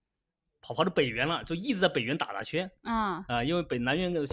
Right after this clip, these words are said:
Speaker 1: 奥森南园北园，它是有，有一条那个很
Speaker 2: 对，有个坡道，
Speaker 1: 很奇怪那个路。
Speaker 2: 连接，对，对，对，对，对。
Speaker 1: 很多人都不知道，我，我在北园跑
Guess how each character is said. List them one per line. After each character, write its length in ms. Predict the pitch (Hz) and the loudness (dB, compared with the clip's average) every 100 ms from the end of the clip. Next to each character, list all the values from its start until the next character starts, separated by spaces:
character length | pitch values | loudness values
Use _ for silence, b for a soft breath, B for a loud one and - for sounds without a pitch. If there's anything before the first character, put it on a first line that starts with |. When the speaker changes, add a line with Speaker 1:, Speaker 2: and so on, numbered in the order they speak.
| - | -4
Speaker 1:
奥 80 | |
森 160 | 180 160 | -4 -2
南 100 | 135 | -4
园 100 | 151 | -4
北 100 | 131 | -6
园， 140 | 104 | -6
它 140 | 120 147 | -6 -8
是 100 | 139 | -6
有， 100 | 110 | -8
有 120 | 107 | -8
一 100 | 117 | -8
条 180 | 131 117 | -6 -8
那 100 | 127 | -8
个 140 | 113 | -10
很 260 | 107 - 240 | -12 -10 -8
Speaker 2:
对， 140 | 214 | -6
有 80 | 202 | -6
个 100 | 185 | -6
坡 180 | - 294 | -4 -2
道， 220 | 285 226 - | 0 -2 -6
Speaker 1:
很 180 | 220 190 | -8 -4
奇 180 | 202 226 | -2 2
怪 120 | 170 | 2
那 80 | 170 | 0
个 80 | |
路。 100 | 165 185 | -4 -4
Speaker 2:
连 120 | 240 | -2
接， 100 | - | -2
对， 20 | |
对， 180 | 233 - | -4 -8
对， 140 | 202 | -10
对， 120 | 180 - | -8 -6
对。 40 | |
Speaker 1:
很 160 | - 139 | -4 2
多 100 | 202 | 2
人 40 | |
都 40 | 185 | 2
不 60 | |
知 80 | 185 | -2
道， 160 | 190 - - | -4 -4 -6
我， 180 | 120 117 | 0 2
我 60 | 127 | 2
在 140 | 147 | 0
北 160 | - 107 | 0 -4
园 120 | 127 | -2
跑 120 | 113 | -4